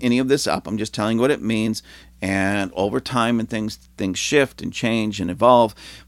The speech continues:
But, but I ha-, I just have to share this with you because it's just truth. You see, the name Caleb from the ancient Hebrew, uh, um, you know, its meaning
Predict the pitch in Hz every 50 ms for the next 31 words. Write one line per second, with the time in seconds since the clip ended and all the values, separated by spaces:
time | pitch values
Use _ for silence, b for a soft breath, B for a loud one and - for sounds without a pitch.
0 | B - - 104 95 - - 110 107 98 - 107 107 101 92 110 110 110 113 110
1 | - 92 101 113 107 101 104 113 107 - 127 135 - 120 - - 151 147 147 139
2 | 120 104 107 104 98 95 - 104 104 101 - 90 95 - - 113 104 107 101 -
3 | 101 101 - - 104 104 - - - - 175 156 - - - - - - 135 -
4 | 165 147 131 131 151 143 139 156 175 220 254 277 247 - - 208 226 165 120 110
5 | 104 - - 127 123 120 117 110 - - 117 131 139 - - 147 - 131 - -
6 | 147 127 101 110 110 107 98 98 b b b b b b b b - - 110 113
7 | 95 - - 110 107 101 98 95 92 71 - - - - - - - - 107 80
8 | - 104 - - - 147 147 - 120 120 123 117 101 92 92 104 104